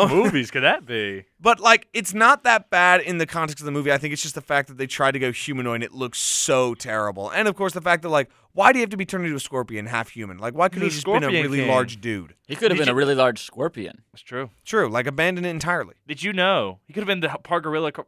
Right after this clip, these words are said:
Speaker 1: part scorpion from Spy Kids Two.
Speaker 3: Mm-hmm.
Speaker 2: That's a great one.
Speaker 1: Um, did you know that there's two Scorpion King movies?
Speaker 2: Oh, I've seen the first. Oh, no, there's actually four.
Speaker 1: There's four.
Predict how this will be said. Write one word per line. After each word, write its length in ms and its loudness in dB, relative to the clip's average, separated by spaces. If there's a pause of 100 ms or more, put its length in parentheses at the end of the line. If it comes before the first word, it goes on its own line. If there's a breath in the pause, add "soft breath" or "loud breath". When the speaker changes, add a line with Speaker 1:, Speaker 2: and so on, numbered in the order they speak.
(120)
Speaker 1:
part 220 -4
scorpion 380 -10
from 140 -16
Spy 240 -6
Kids 240 -14
Two. 300 -10 (120)
Speaker 3:
Mm-hmm. 280 -16 (760)
Speaker 2:
That's 200 -8
a 40 -16
great 200 -10
one. 180 -14
Speaker 1:
Um, 360 -2
did 120 -8
you 60 -10
know 100 -4
that 120 -10
there's 180 -8
two 280 -8
Scorpion 440 -8
King 200 -14
movies? 560 -14 (440)
Speaker 2:
Oh, 100 4
I've 160 8
seen 260 -2
the 80 0
first. 340 0
Oh, 40 -2
no, 120 4
there's 180 2
actually 320 6
four. 580 -4
Speaker 1:
There's 160 -8
four. 340 -12